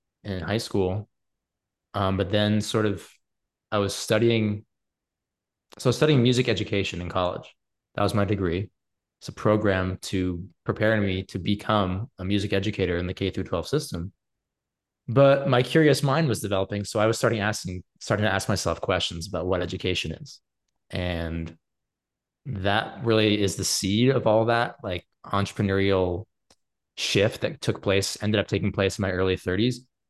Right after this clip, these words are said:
Um, because I was asking questions about my philosophy of education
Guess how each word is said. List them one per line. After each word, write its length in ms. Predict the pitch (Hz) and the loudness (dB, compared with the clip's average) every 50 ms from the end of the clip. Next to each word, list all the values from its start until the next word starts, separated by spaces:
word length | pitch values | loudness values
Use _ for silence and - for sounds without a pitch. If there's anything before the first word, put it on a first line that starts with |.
| _ _ _ _ _ - - | _ _ _ _ _ -4 -2
Um, 440 | 107 104 98 92 85 85 85 85 _ _ _ _ _ _ _ _ _ _ _ - 110 | 0 2 2 2 0 -2 -6 -10 _ _ _ _ _ _ _ _ _ _ _ -8 -2
because 300 | 107 117 110 - 120 104 | -2 0 2 2 2 4
I 100 | 113 107 | 4 4
was 160 | 123 135 127 | 4 4 2
asking 460 | - - 113 117 117 - - 131 113 107 | 2 2 0 0 0 0 -2 -2 -2 -2
questions 420 | - - 113 110 - - 110 101 | 2 2 2 2 2 0 -4 -2
about 160 | 95 113 107 | -2 -2 -2
my 100 | 101 98 | -2 -2
philosophy 400 | 95 - - 107 104 110 - - | -2 0 2 2 2 2 2 0
of 60 | 127 | 0
education 880 | 117 107 104 110 107 - 107 101 92 - - 98 95 95 92 92 92 | 2 0 0 -2 -4 -2 0 0 0 -2 -4 -4 -4 -4 -6 -6 -8